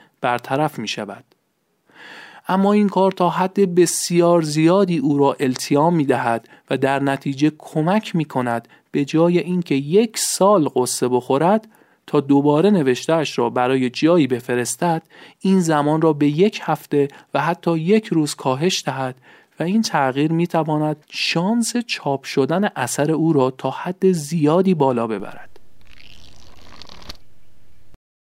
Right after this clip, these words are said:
این قسمت کتاب رو که می‌خوندم یاد کتاب فرمولا افتادم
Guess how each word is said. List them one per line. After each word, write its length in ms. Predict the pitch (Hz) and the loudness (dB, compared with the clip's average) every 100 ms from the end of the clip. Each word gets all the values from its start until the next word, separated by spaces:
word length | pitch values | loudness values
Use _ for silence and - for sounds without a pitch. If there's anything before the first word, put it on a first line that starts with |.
| _ _ | _ _
این 260 | - 233 254 | 0 2 4
قسمت 400 | 196 - 180 175 | 0 0 -2 0
کتاب 460 | 170 135 - 143 139 | 0 0 0 0 0
رو 80 | |
که 260 | 117 120 107 | -2 -2 -4
می‌خوندم 720 | 113 117 131 117 131 147 127 120 | -4 -6 -4 -4 -4 -4 -4 0
یاد 240 | 135 151 | 0 2
کتاب 520 | 165 - 127 135 143 | 0 -4 -2 0 0
فرمولا 640 | 160 - 131 123 135 113 117 | -2 0 0 0 0 0 0
افتادم 520 | 113 - 98 98 - | -2 -4 -8 -8 -12